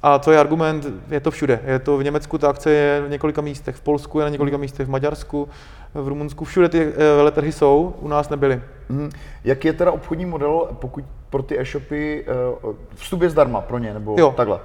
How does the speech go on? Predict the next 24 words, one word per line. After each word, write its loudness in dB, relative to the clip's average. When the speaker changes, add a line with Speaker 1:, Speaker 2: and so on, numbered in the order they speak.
Speaker 2:
Mhm. -6
Takže -2
se -6
platí 0
za -2
stánek, -4
nebo -4
Speaker 1:
Přesně -2
tak. 0
Speaker 2:
Mhm. -6
Speaker 1:
Eh, 6
vystavovatelé 6
jsou 0
tady 2
ty -2
technologie, 0
platební -2
brány, 2
retargetingové -4
nebo -2
marketingové -2
agentury 0
a 0
podobně. -2